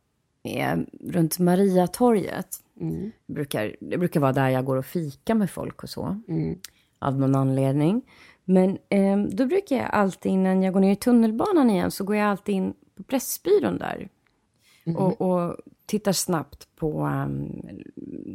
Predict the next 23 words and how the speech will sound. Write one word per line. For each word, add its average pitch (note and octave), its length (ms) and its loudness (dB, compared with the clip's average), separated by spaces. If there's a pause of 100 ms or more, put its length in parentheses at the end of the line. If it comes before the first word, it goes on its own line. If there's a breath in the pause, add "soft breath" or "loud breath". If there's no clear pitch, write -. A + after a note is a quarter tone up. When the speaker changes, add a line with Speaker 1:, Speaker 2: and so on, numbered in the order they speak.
(260)
Speaker 1:
Aftonbladet D#3 880 0
och, D#3 320 0
och, D#3 100 0
ehm, D#3+ 200 -2 (320)
Expressen - 680 -2
och - 120 -4 (680 soft breath)
sådär. - 420 -6 (120)
Speaker 2:
Mm. D#3 300 4
Speaker 1:
Bara D3 220 2
för - 140 -8
att C3+ 80 -6
ha - 60 -20
kollat C#3 260 -4
löpsedlarna, E3+ 680 -2
eftersom - 340 -8
jag G1+ 320 -6 (720)
inte D#3+ 380 -6
<laughs> - 200 -6
är - 320 -4
the E3+ 100 -2
friend D#3+ 460 2
of D3+ 80 2
datorn. F3 680 2